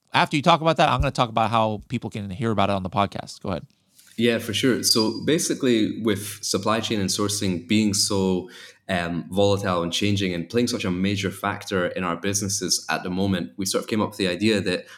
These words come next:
Speaker 2: we wanted to put together a monthly sourcing update because things are changing month to month. That could be the shipping costs,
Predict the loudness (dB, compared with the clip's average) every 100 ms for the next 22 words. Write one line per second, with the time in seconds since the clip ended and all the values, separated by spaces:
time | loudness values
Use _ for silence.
0 | -4 2 2 0 -4 -6 -4 -2 0 2
1 | 0 -2 -6 -4 -2 0 0 -4 -4 -2
2 | 0 0 0 0 -2 -4 -6 -6 -6 -8
3 | -8 -8 -4 0 0 0 -2 0 0 -2
4 | -4 -6 -4 -2 -2 -4 -6 -6 -8 -4
5 | -4 -4 -6 -6 -4 -2 0 -2